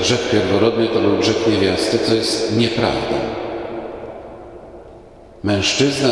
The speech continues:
był cały czas obecny i w żaden sposób nie zareagował.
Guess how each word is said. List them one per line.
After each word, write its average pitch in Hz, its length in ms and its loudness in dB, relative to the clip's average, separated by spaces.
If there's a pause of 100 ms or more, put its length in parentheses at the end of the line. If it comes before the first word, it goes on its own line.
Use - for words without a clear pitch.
(120)
był 120 400 4
cały 135 440 2 (140)
czas - 580 0
obecny 101 720 2 (680)
i 117 140 4
w - 80 -4
żaden 143 560 2
sposób - 680 2 (340)
nie 143 240 4
zareagował. 95 1500 0